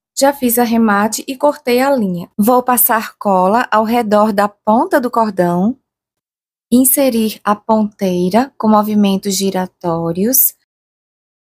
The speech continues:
até que a ponta do cordão apareça nessa extremidade.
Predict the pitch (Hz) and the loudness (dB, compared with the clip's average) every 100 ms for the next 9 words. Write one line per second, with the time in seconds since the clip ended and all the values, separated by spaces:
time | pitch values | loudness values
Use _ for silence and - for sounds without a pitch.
0 | _ _ _ _ _ _ 214 233 - 262 | _ _ _ _ _ _ -4 -2 -2 -4
1 | 285 294 285 _ 240 349 359 262 240 233 | 0 -2 -2 _ -2 0 -4 -4 -2 -4
2 | 226 190 185 180 202 - 220 226 214 220 | -2 -4 -2 -2 -4 -6 -2 0 0 0
3 | 240 233 208 202 - 233 - 220 214 254 | 0 0 0 0 -2 -4 -4 -4 -2 -2
4 | 202 170 165 170 | -4 -6 -12 -16